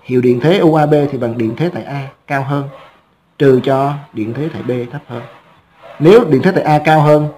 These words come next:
nó dương hơn, lớn hơn thì mình sẽ ra được dương. U A B sẽ dương. Ngược lại, nếu mà U B A trong trường hợp này, U B A thì bằng gì? Điện thế tại B trừ cho điện thế tại A.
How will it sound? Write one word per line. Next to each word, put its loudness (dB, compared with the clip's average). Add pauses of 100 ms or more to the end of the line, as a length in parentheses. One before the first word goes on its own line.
(100)
nó -6
dương 6
hơn, 0 (140)
lớn 2
hơn 2 (420)
thì -14
mình -14
sẽ -16
ra -8
được -14
dương. -4 (680)
U -2
A -2
B -4 (160)
sẽ -12
dương. -4 (560)
Ngược 2
lại, 6
nếu 8
mà 4
U 6
B 4 (100)
A 0 (260)
trong -12
trường -8
hợp -12
này, -12 (520)
U 4
B 8 (100)
A 4
thì -2
bằng -2
gì? -2 (300)
Điện 0
thế 0
tại -4
B 0 (920)
trừ 4
cho 2
điện 2
thế -6
tại -12
A. -18